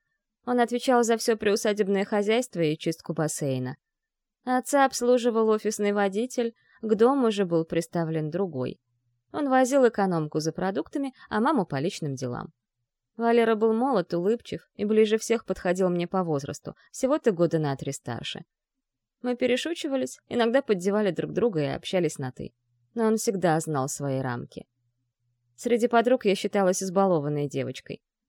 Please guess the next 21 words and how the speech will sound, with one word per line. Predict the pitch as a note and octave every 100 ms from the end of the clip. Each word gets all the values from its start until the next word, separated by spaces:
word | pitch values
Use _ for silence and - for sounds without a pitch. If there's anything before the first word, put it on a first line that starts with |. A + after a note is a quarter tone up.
| _
Из | - B3+
всего | B3+ B3
курса | B3 C4+ -
у | C4
меня | B3+ B3+
одной | C4 A#3+ A3
была | F3+ E3 E3+
собственная | E3+ F3 E3+ E3
квартира, | E3 F3 F3 - A3+ E3+ - -
куда | - G#3+
раз | G#3+ G3+ G#3
в |
неделю | G3+ G3 G3+ F#3
наведывалась | F3+ F3 E3+ D#3+ D#3 D#3
уборщица, | E3 D#3 A#3 - F3 - - _ -
а | A3+
Валера | A3 A#3+ C4+ A#3
привозил | A3+ G3+ F#3 F#3 G#3
наготовленные | F#3+ D3+ D3+ F#3 G3 F3 D#3+ D3
мамой | D3 C#3+ C#3
обеды. | C#3 C#3 C3 C3+ C#3+